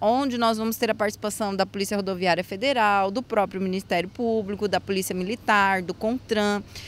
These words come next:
Então, um convite grande que a gente tá,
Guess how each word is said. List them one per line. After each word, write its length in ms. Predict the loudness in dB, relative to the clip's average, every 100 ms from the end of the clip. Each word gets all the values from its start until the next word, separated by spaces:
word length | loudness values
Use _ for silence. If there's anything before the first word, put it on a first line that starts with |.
| -12 0
Então, 240 | 4 4
um 80 | 4
convite 600 | 4 4 2 0 0 0
grande 560 | 4 8 8 6 2
que 80 | 0
a 60 | 0
gente 240 | 0 -2
tá, 240 | 0 0